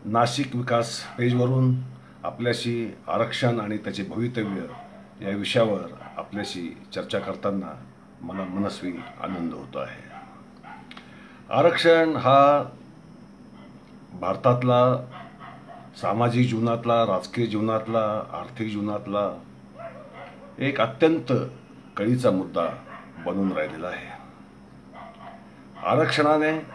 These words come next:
समाजामध्ये अलीकडच्या दोन तीन दशकांमध्ये जेवढी वादळं उठवली, तेवढी वादळं कदाचित दुसऱ्या कोणत्याही सामाजिक प्रश्नावर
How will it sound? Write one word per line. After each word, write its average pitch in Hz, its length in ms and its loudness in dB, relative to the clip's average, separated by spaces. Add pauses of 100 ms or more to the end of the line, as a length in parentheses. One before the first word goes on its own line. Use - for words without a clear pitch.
(1500)
समाजामध्ये 156 880 6 (840)
अलीकडच्या 135 880 4
दोन 120 240 0
तीन 135 140 2
दशकांमध्ये 120 540 2
जेवढी 120 260 0
वादळं 107 380 2
उठवली, 127 600 2 (1400)
तेवढी 131 220 6
वादळं 131 560 4 (320)
कदाचित 117 480 -2
दुसऱ्या 107 400 -4
कोणत्याही 110 380 0
सामाजिक 107 480 -2
प्रश्नावर 107 500 -2